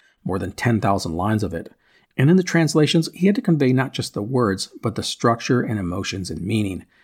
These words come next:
This is not easy. Burton's version of the Arabian Nights is, today, considered a classic,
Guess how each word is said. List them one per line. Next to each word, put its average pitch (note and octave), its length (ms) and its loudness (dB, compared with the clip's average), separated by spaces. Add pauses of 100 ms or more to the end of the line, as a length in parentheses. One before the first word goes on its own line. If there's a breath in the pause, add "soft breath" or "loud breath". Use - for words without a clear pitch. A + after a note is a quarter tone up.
(160)
This B2+ 300 2
is - 240 -8
not - 280 -6
easy. - 420 -6 (520)
Burton's G#3 260 6
version D#3+ 360 4
of D3+ 100 2
the F3 100 2
Arabian C3 380 2
Nights G2 280 0
is, G2+ 340 -4
today, G#2 360 2
considered F#2 460 -2
a D#2+ 60 -6
classic, - 640 -4